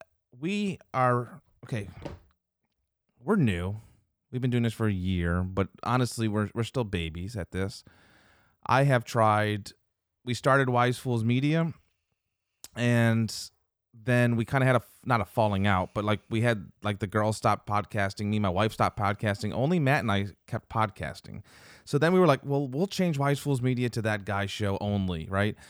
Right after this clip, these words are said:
And so anyway, we changed all the social media to That Guy Show, and then certain things didn't change. It got weird, so we changed it back to Wise Fools Media. Well, now you can find us at Wise Fools Media, and you can find us at That Guy Show,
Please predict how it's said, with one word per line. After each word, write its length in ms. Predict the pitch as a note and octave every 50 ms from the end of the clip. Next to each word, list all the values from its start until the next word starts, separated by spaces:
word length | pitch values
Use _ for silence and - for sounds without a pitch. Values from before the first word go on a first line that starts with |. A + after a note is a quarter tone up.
| - - - - _
And 120 | - A#2 -
so 220 | - C3 B2+ B2
anyway, 440 | A#2+ D3 C#3+ A#2+ A2 G#2+ G2+ G2 _ _ _ _ _
we 140 | B2+ C3+ C3
changed 520 | B2+ - - - - F#3+ F#3 F3+ D3+ C3+
all 160 | D#3 D3 D3 C#3
the 280 | B2+ C3 B2 B2 G#2+ -
social 260 | - C#3+ C#3 - C3
media 160 | C3 B2+ A#2+
to 60 | A2+ A2
That 180 | A2 A2+ A2 G2+
Guy 160 | G#2+ A2 A2+
Show, 400 | G#2+ - - A2+ A2 G#2+ G#2 G2
and 100 | G2+ G#2+
then 240 | A2+ A2 A2 A2 - - -
certain 280 | - - D3+ C#3 C3 C#3+
things 200 | - C#3 C3+ B2+
didn't 240 | A#2 B2+ - G#2+ G#2+
change. 440 | - - A#2 A2+ A2+ A2+ A2+ A2 A2
It 80 | A2 -
got 180 | A#2 A#2 A2
weird, 200 | G#2+ A2+ A2+ A2
so 60 | -
we 60 | B2+ A#2+
changed 280 | - - E3+ F3 D3+
it 160 | D#3 A2 G2+
back 220 | - C3 B2+ C3 B2+
to 80 | - A#2+
Wise 200 | A2+ A2+ A2 -
Fools 240 | - A#2 G#2+ G#2 G#2+
Media. 260 | G#2+ G#2 G2+ G#2 G2+
Well, 120 | G#2+ A2+
now 480 | G#2+ A2+ C3+ D#3+ F3+ G3 G3 F#3+ F#3+ G3 _ _ _ _ _ _ _ _ _ _ _ _ _ _ _ _ _ _ _ _ _
you 100 | _ D3
can 120 | D3+ E3+ D#3
find 280 | - - A#2+ G#2 G2
us 140 | G2 G2 G#2+
at 140 | G2+ D#2 D2
Wise 220 | F#2 F#2+ G2+ A2
Fools 220 | - - A#2+ A#2+ A#2
Media, 380 | F#2 D#2 D2+ D#2 E2+ F#2 G#2 - _ _ _ _ _ _ _ _ _ _ _ _ _ _
and 440 | - C#3 D3+ C#3 A2 G2 F#2 F#2 F2+
you 100 | - F#2+
can 120 | F#2+ G2 F#2
find 240 | - F2+ F2 E2+ F2+
us 120 | F#2 -
at 200 | F2+ F2 E2+ - _ _ _ _ _ _ _ -
That 120 | F2+ E2+
Guy 160 | - D#2 D#2 D2+
Show, 360 | - - - - - A#2